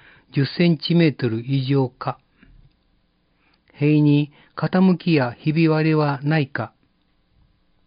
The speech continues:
高さは地盤から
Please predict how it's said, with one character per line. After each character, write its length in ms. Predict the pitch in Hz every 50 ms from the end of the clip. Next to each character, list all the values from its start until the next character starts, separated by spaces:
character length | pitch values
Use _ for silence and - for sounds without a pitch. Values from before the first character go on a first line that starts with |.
| _ _ _ _ _ _ _ _ _ _ _ _ _ _ _ _ _ _ _ -
高 240 | 156 147 - 196
さ 160 | 190 - 190 156
は 320 | 131 123 120 120 127 - _ - _ _ _ -
地 180 | 139 123 151 156
盤 240 | 175 180 180 175
か 160 | 170 - 175 170
ら 240 | 165 165 165 160